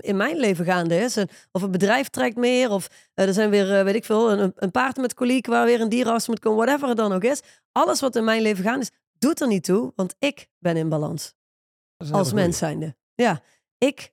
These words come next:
Speaker 1: ben
Speaker 2: En
Speaker 1: krachtig.
Speaker 2: je hebt niet zozeer vrije tijd, werktijd. Je hebt gewoon tijd.
Speaker 1: Ja,
Speaker 2: En je
Speaker 1: dat,
Speaker 2: doet
Speaker 1: eh,
Speaker 2: wat je
Speaker 1: exact.
Speaker 2: voor je hebt.
Speaker 1: Ja, en ik doe gewoon wat
Speaker 2: Ja.
Speaker 1: me te doen staat. Oké, dus
Speaker 2: Man,
Speaker 1: ongemak
Speaker 2: ik moet wel
Speaker 1: en
Speaker 2: heel
Speaker 1: pijn.
Speaker 2: eerlijk zeggen, Mandy, a-, als jij zo spreekt, dan lijkt het me een genot om getrouwd te zijn met je.
Speaker 1: <laughs> Ja, dat weet ik niet. Dus, eh, is dat zo?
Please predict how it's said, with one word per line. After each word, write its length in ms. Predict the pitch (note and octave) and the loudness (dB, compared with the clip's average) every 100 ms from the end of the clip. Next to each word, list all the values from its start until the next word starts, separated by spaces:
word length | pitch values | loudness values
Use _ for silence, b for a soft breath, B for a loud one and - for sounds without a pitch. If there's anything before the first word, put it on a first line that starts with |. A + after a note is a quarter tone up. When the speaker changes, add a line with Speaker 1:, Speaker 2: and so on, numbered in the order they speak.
| _ | _
Speaker 1:
ben 180 | F#3 F3 | 0 0
Speaker 2:
En 80 | E3+ | -2
Speaker 1:
krachtig. 240 | - F#3 F#3 | -2 0 2
Speaker 2:
je 60 | |
hebt 100 | G3+ G#3 | 2 0
niet 100 | F#3+ | 2
zozeer 360 | E3+ C3+ D#3+ | 2 2 -2
vrije 400 | A#2 C#3 C#3+ C#3+ | -2 0 2 0
tijd, 320 | B2 C3+ B2+ G#2+ | 2 0 0 2
werktijd. 640 | B2+ B2 A#2+ B2+ A#2 A2+ | 0 0 0 0 0 0
Je 40 | A#2 | -4
hebt 100 | - | 0
gewoon 220 | B2+ A#2 | -2 0
tijd. 320 | B2+ A2 A#2+ | -2 -2 -6
Speaker 1:
Ja, 60 | - | -2
Speaker 2:
En 160 | D#4+ | 2
je 80 | - | 4
Speaker 1:
dat, 80 | - | 4
Speaker 2:
doet 100 | C3 | 4
Speaker 1:
eh, 80 | E4 | 4
Speaker 2:
wat 40 | - | 2
je 60 | A#2+ | 4
Speaker 1:
exact. 200 | E4+ A2 | 4 4
Speaker 2:
voor 80 | |
je 60 | A2 | 2
hebt. 120 | G#2+ | 0
Speaker 1:
Ja, 60 | D#4 | 0
en 40 | G#3 | 0
ik 80 | F#3 | -2
doe 120 | A#3+ | -2
gewoon 180 | G#3+ F#3 | 0 0
wat 80 | |
Speaker 2:
Ja. 80 | F3+ | 0
Speaker 1:
me 100 | G3+ | -2
te 120 | G#3 | -2
doen 160 | B3+ F#3+ | -2 -2
staat. 340 | - - E3 | -4 -8 -6
Oké, 280 | - F4 G#3 - b b | -4 0 -2 -4 b b
dus 360 | - A3 F3 - b b | 2 2 2 -4 b b
Speaker 2:
Man, 160 | - D#4+ | 2 6
Speaker 1:
ongemak 360 | G4+ D4 D4+ D#4 | 6 4 4 4
Speaker 2:
ik 60 | |
moet 100 | A3+ | 4
wel 60 | B3+ | 2
Speaker 1:
en 40 | A#3+ | 2
Speaker 2:
heel 80 | |
Speaker 1:
pijn. 140 | A#3 G#3+ | 2 2
Speaker 2:
eerlijk 180 | C4 - | 0 -4
zeggen, 300 | A3+ G3 G#3 | -6 -6 -6
Mandy, 360 | - G2+ A#2 - | -6 -6 -8 -6
a-, 120 | E3+ - | -8 -4
als 140 | D3+ | -4
jij 120 | F3+ | -2
zo 140 | C3+ C#3 | -2 -2
spreekt, 500 | - E3+ G3 E3+ D3+ | -2 -6 -6 -6 -4
dan 140 | C3+ | -2
lijkt 200 | D3 C#3+ | 0 -2
het 100 | C#3 | -4
me 80 | B2+ | -4
een 60 | |
genot 380 | G2 G#2+ D3 F#3 | 0 0 0 -4
om 140 | E3 B2+ | -6 -6
getrouwd 340 | C3 A2+ F#2 | -6 -4 -6
te 80 | F2 | -6
zijn 220 | E2+ E2 | -8 -8
met 120 | D#2+ | -4
je. 320 | G3+ G3 C#4+ | -4 -2 2
Speaker 1:
<laughs> 40 | A#3 | 2
Ja, 60 | F3+ | 2
dat 100 | F3 | 0
weet 100 | A#3+ | 0
ik 60 | |
niet. 140 | A#3+ E3+ | -2 0
Dus, 160 | F3+ F#3 | -2 0
eh, 260 | G3+ G3 | 0 0
is 160 | - C4 | -2 -4
dat 120 | C#4 | -4
zo? 100 | - | -2